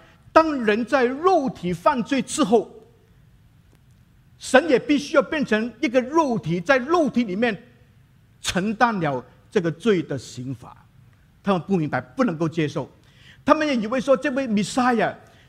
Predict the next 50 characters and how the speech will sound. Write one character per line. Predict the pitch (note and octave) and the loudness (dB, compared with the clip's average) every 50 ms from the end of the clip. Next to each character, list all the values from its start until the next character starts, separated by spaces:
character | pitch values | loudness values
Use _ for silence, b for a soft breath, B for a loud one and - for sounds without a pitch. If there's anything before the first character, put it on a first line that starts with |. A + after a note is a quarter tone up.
| b | b
就 | b - C#4 | b 0 0
是 | - - C#4 C4 | 0 0 0 2
要 | C#4 B3+ A#3 | 2 2 4
来 | G#3+ G#3+ | 2 0
建 | G#3+ - - C#4 C#4 B3+ | 0 0 0 0 0 2
立 | B3 C4 G#3+ | 0 0 -2
这 | C4+ B3+ | 0 2
个 | A#3 A3+ | 2 2
犹 | F#3+ F#3 G3+ G#3 A#3+ A#3 | 2 2 2 2 2 0
太 | A3+ A3 C4 B3+ | 0 0 0 0
的 | A#3 A#3+ | 2 0
国 | G3+ - - F#3+ G3 A3 | -2 -2 0 2 2 2
度， | G#3 C#4+ B3+ F#3 - - B B B B B B | 2 0 -2 -2 -2 -6 B B B B B B
以 | D#3+ F#3 G3 | 0 0 0
色 | F3+ - - C#4+ C#4+ | 0 0 0 0 0
列 | C4+ C4+ C4 | 0 0 0
的 | G#3 G3+ G#3 | 0 0 0
复 | - - F3+ G#3+ A3+ | -2 0 0 -2 0
兴， | - B3+ B3+ A#3+ | 0 0 -2 -2
脱 | - - - D4+ C#4+ | -2 -2 2 2 4
离 | B3 A#3+ B3 | 4 2 0
罗 | A3 F#3+ G#3 A#3 C4+ | 0 2 2 2 2
马 | B3 A3 E3+ E3+ | 2 0 0 0
的 | F3 G#3 | 0 -2
管 | F#3 - G#3 F#3+ D#3 D3+ D#3+ | -4 -2 -2 -2 -2 -2 -2
制。 | D3+ - B3+ A#3 - - - - - _ b b b b b b b b b b | -4 -2 -2 -2 -2 -4 -8 -20 -20 _ b b b b b b b b b b
他 | - A#3 A#3 F#3 - | -2 -2 -2 -2 -2
却 | - - A#3+ A3+ | -4 -2 -2 0
不 | F#3 F#3+ | 0 0
到， | F3+ G#3 F3+ C#3+ - B B B B | 2 2 0 0 -2 B B B B
这 | B C4+ | B 2
个 | A3+ A#3+ | 2 2
弥 | G#3 F3+ F#3 | 2 0 -2
赛 | F3 - B3 A3+ G3 | -2 2 2 2 2
亚 | D3+ - | 0 -2
不 | - - C4 B3 | -4 -2 -4 0
单 | - C4 A#3+ A3+ F3+ | 2 0 0 0 0
单 | F#3+ G#3 G#3+ | -4 -4 -4
是 | F3+ - A3 F#3 | -4 -4 -4 -2
犹 | D#3 C#3 D#3 | -2 -2 -2
太 | D#3 F#3 G3+ E3 | -2 0 -2 -2
信 | D#3 - F3 D#3 C#3+ | -2 -2 -6 -6 -6
的， | B2+ A2+ - b b b b | -6 -10 -12 b b b b
他 | - A#3+ B3+ | 0 0 0
也 | F#3+ D#3 D#3 | 2 0 -2
是 | - C4 B3 | 0 0 -2
全 | - - - - F3+ E3+ A3+ A#3 | -2 -2 -4 -2 0 0 0 0
球 | - - D3 E3 | -2 -2 -2 -2
性 | E3 E3 F#3 E3 C3+ | -2 -2 -4 -6 -6
的。 | B2+ G#2 | -6 -10